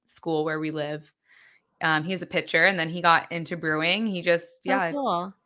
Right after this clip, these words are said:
Speaker 1: homebrewed with a friend and then was like, "This is cool," and then kinda told people and happened into this role now. Um, but I did convince him to make a seltzer when the seltzers were becoming popular. And he's
Speaker 2: Yeah.
Speaker 1: like,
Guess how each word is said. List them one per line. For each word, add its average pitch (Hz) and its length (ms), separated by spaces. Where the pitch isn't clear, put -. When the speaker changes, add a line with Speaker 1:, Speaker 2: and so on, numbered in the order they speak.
Speaker 1:
homebrewed 190 320
with 185 120
a 180 60
friend 175 440
and 180 140
then 165 320
was 175 100
like, 160 340
"This 175 180
is 214 100
cool," 190 420
and 190 120
then 175 220
kinda 196 180
told 254 260
people 233 400
and 180 320
happened 202 420
into 190 220
this 180 280
role 165 260
now. 165 580
Um, 165 160
but 160 120
I 165 100
did 185 480
convince 175 480
him - 300
to - 140
make 160 440
a 160 40
seltzer - 800
when 170 160
the 156 60
seltzers 160 440
were 180 80
becoming 170 360
popular. 180 360
And 269 120
he's 262 100
Speaker 2:
Yeah. 254 80
Speaker 1:
like, 262 140